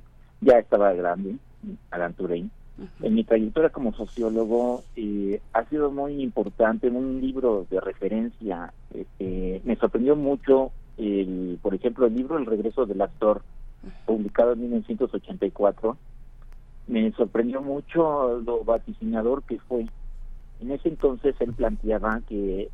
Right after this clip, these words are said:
Speaker 1: la problemática del sujeto, la sociología lo debería considerar, eh, seriamente. Es, es más, este libro fue fundamental. Eh, tristemente no se difundió mucho,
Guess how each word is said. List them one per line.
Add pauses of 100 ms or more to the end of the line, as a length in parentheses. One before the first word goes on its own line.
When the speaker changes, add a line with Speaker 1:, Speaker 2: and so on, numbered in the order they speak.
Speaker 1:
la
problemática
del
sujeto, (440)
la
sociología
lo
debería
considerar, (180)
eh,
seriamente.
Es, (140)
es
más,
este
libro
fue
fundamental. (800)
Eh,
tristemente
no
se
difundió
mucho,